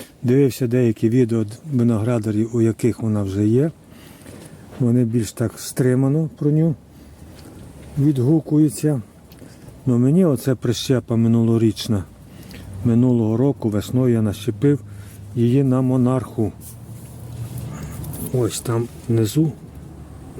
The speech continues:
видно, ще, ще плівка від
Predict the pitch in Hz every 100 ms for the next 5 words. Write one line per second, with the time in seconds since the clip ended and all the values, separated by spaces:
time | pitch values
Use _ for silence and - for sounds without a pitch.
0 | - 120 143 131 113 - - - - -
1 | - - - - - 143 120 - - -
2 | - - - 147 - 156 139 - 123 117